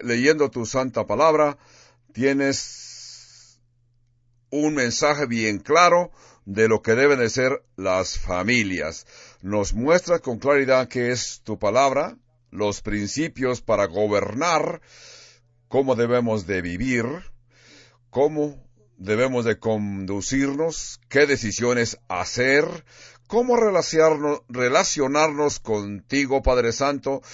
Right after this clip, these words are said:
y luego con nuestro prójimo, y cómo tener un-, una vida completa,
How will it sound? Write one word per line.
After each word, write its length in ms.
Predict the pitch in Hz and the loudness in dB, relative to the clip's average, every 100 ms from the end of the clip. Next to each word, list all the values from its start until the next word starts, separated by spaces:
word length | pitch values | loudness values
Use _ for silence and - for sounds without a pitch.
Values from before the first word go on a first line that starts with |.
| - | -14
y 80 | 92 | -4
luego 340 | 104 120 120 107 | 0 2 0 0
con 140 | 104 | -2
nuestro 400 | 101 - 107 101 | -4 -2 -2 -2
prójimo, 800 | - 113 117 101 92 90 82 85 - - - | -2 2 4 2 -4 -6 -6 -10 -14 -20 -14
y 180 | 107 117 | -6 -6
cómo 360 | - 196 214 220 | -2 -2 0 0
tener 360 | 175 170 175 165 170 160 104 - | 0 4 4 2 -6 -10 -12 -8
un-, 800 | 143 147 147 147 143 139 131 - _ - | -2 0 0 -2 -6 -6 -8 -14 _ -10
una 200 | 120 117 | -4 -2
vida 540 | 120 127 123 123 120 117 _ _ _ _ | 0 2 2 2 0 -6 _ _ _ _
completa, 880 | - 104 98 90 139 147 - 143 143 | -8 -6 -6 -2 2 2 2 -4 -4